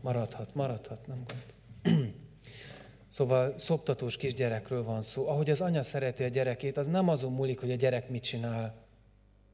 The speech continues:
Az édesanyának természet szerint nem tud elfeledkezni a gyerekről. Átéltük, de én csak a kibic vagyok a pálya széléről.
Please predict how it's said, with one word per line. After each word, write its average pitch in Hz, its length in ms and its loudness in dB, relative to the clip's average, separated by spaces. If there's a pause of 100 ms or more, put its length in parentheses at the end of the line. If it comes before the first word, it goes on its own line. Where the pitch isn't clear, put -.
(340)
Az 123 100 -6
édesanyának 135 760 0
természet 127 600 0
szerint 117 800 0 (680)
nem 147 180 4
tud - 220 -6
elfeledkezni 117 840 -2
a 110 40 -2
gyerekről. 113 760 -4 (540)
Átéltük, 135 600 0
de 127 160 4
én 123 120 0
csak 120 260 -2
a 123 380 0
kibic 131 340 0
vagyok 117 260 -4
a 123 60 -2
pálya 117 360 0
széléről. 110 720 -4